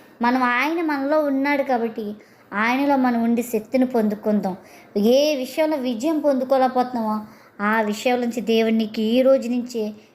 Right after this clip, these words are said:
విజయం అనుగ్రహిస్తాడు. హల్లెలూయా. నమ్ముతున్నావా? నమ్మి నువ్వు ప్రార్థించి అడుగు. ప్రతి విషయంలో నువ్వు ఈ, ఈ మాట ఏ కోణంలో నువ్వు అనుసరణ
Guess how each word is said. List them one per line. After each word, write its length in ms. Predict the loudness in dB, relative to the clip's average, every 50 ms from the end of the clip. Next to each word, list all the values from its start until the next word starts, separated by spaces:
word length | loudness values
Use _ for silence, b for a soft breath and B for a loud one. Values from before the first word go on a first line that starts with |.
| B -6
విజయం 500 | -2 -2 0 0 0 2 2 2 4 4
అనుగ్రహిస్తాడు. 760 | 2 2 0 0 0 0 0 0 -2 -4 -4 -2 -2 -2 -2 -6 -6 -4 -2
హల్లెలూయా. 600 | 0 2 2 2 2 2 2 0 0 -2 -2 -4 B B B B B B -2
నమ్ముతున్నావా? 720 | 0 2 4 2 2 2 2 2 2 2 2 2 2 0 -2 B B B B B B B -2
నమ్మి 340 | 0 2 2 4 4 4 4
నువ్వు 240 | 2 2 0 0 0
ప్రార్థించి 640 | 0 0 0 0 -2 -2 -2 -2 -2 -2 -2 -2
అడుగు. 280 | 0 -2 -2 -6 -8 -10 B B B B B B -2
ప్రతి 360 | -2 -2 0 0 0 0 0
విషయంలో 500 | 0 0 -2 -2 0 0 2 2 4 2
నువ్వు 220 | 2 2 0 -2 -2
ఈ, 140 | -4 -4 -6 B B B B B B 0
ఈ 160 | 2 4 6
మాట 400 | 6 6 4 4 2 0 -2 -2
ఏ 480 | -4 -4 -2 -2 0 2 2 2 2 0
కోణంలో 720 | -2 -6 -8 -2 0 2 2 2 2 0 2 2 2 2
నువ్వు 340 | 2 0 0 0 -2 -4 B B B B B B
అనుసరణ 420 | -4 -2 -2 -2 -2 -2 0 0